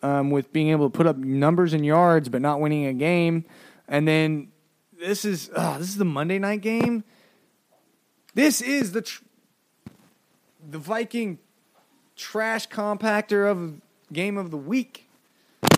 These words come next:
Um, or water. Actually, I'm gonna switch that up. We're gonna say water trash game of the week, um, 'cause that's what this is. The Bengals at the Steelers. Come on, man.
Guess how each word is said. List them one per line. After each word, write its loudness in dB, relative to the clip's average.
Um, -2
or -2
water. 2
Actually, -2
I'm -8
gonna -4
switch -10
that -12
up. -20
We're -4
gonna -2
say -2
water 2
trash -2
game -6
of -8
the -10
week, -12
um, 4
'cause -2
that's 2
what -2
this -10
is. -14
The -8
Bengals -6
at -10
the -6
Steelers. -6
Come -8
on, -8
man. -10